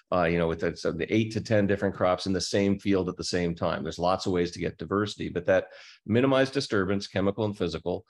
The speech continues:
maximize, you know, the, the time duration of living plants in the land and, um, and, uh, grow a diversity of plants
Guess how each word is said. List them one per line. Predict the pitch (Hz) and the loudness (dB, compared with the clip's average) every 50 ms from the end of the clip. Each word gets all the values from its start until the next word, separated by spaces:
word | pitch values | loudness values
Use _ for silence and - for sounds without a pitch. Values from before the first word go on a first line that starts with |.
| - - - - _ - | -20 -20 -20 -20 _ -4
maximize, | 87 90 92 101 101 - 113 107 107 113 110 107 104 - | -2 0 0 0 0 0 0 2 4 4 4 2 0 -2
you | 95 95 | -4 -2
know, | 98 98 98 98 95 95 | 0 2 2 2 2 2
the, | 90 92 98 92 90 92 - | 2 2 2 0 0 -2 -4
the | - 98 | -10 -8
time | - - 110 92 98 104 110 | -6 -2 0 2 2 2 2
duration | 104 101 95 95 98 98 - - 98 | 0 0 2 2 2 0 0 -2 -4
of | 85 87 | -2 -2
living | 90 90 101 98 98 | -2 -2 -2 -2 -2
plants | - 92 85 82 82 - | 0 0 0 0 -2 -4
in | - 82 | -4 -4
the | 82 | -2
land | 85 85 80 80 80 87 87 85 85 - | -2 -2 -2 0 0 -2 -2 -4 -6 -4
and, | - 87 85 85 85 85 85 82 - - - | -2 0 0 2 0 0 -2 -4 -6 -4 -2
um, | 98 95 92 - - _ _ - - - | -2 -2 -4 -6 -10 _ _ -12 -6 -4
and, | 85 82 82 82 85 - - - _ - | -2 0 0 -2 -2 -4 -8 -10 _ -6
uh, | - - - - - - 110 | -4 -4 -4 -6 -8 -6 -2
grow | 101 101 104 101 | 2 4 4 4
a | 101 | 4
diversity | 85 98 90 110 113 117 - - 90 85 | 2 2 0 2 2 0 0 0 -2 -2
of | 82 - | -2 -2
plants | - 85 82 78 78 - - | -2 -2 -2 -2 -4 -6 -10